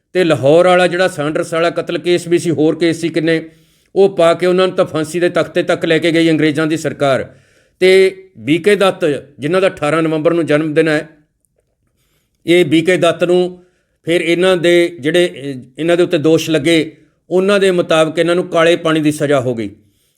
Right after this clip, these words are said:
ਕਾਲੇ ਪਾਣੀ ਦੀ ਸਜ਼ਾ ਜਿਹੜੀ ਸੈਲੂਲਰ ਜੇਲ੍ਹ, ਜਿਹੜੀ ਬੜੀ ਬਦਨਾਮ ਜੇਲ੍ਹ ਹੈ, ਜਿੱਥੇ ਦੇਸ਼ ਭਗਤਾਂ ਨੂੰ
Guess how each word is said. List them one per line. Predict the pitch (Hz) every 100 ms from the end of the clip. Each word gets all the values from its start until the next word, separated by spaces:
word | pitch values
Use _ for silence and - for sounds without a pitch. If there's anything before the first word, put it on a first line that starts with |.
| _
ਕਾਲੇ | 170 175 185
ਪਾਣੀ | 180 180 185
ਦੀ | 175
ਸਜ਼ਾ | 165 160 175
ਜਿਹੜੀ | 185
ਸੈਲੂਲਰ | 185 160 165 170 170
ਜੇਲ੍ਹ, | 147 165 175
ਜਿਹੜੀ | 151 170 185 170
ਬੜੀ | 127 160 175
ਬਦਨਾਮ | 147 143 147 160 156
ਜੇਲ੍ਹ | 156 175
ਹੈ, | 165 - - _ _ -
ਜਿੱਥੇ | 170 185
ਦੇਸ਼ | 180 165 170 -
ਭਗਤਾਂ | 170 151 170 170
ਨੂੰ | 180 180